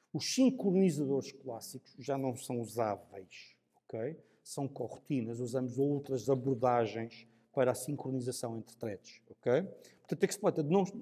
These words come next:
a, a intenção não é essa, percebes? Sim, estou a dar aulas a pessoas e a fazer stream, exatamente. <laughs> É loucura. E o Benfica a jogar ao mesmo tempo. É loucura total, meu.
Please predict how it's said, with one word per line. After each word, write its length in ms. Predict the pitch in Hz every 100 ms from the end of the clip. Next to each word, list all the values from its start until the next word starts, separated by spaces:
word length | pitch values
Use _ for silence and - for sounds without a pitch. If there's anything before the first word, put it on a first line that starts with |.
| -
a, 240 | - 190
a 40 |
intenção 640 | 196 196 202 185 - 196 180
não 220 | 180 170
é 160 | 165 143
essa, 300 | 110 - -
percebes? 560 | _ - 127 143 - _ _ _ _ _ _ _ _ _ _ _ _ _ _ _ _ _ _ _ _ _
Sim, 220 | - 196
estou 200 | 160 -
a 40 | 151
dar 100 | 156
aulas 260 | 170 151
a 40 | 151
pessoas 440 | - - 170 175
e 60 | 170
a 40 |
fazer 200 | 170 156
stream, 380 | 165 - 135 117
exatamente. 500 | 113 127 147 113 95 _ _ _ _ _ _ _
<laughs> 800 | - - - - - - - - _ _
É 40 | 196
loucura. 440 | 175 165 156 131
E 60 | 131
o 60 |
Benfica 320 | 151 - 202 190
a 40 |
jogar 160 | 175 196
ao 80 |
mesmo 200 | 196 202
tempo. 280 | 185 151 127 - _ _
É 100 | -
loucura 440 | 208 202 202 208 180
total, 480 | 160 165 151 139
meu. 200 | 135 123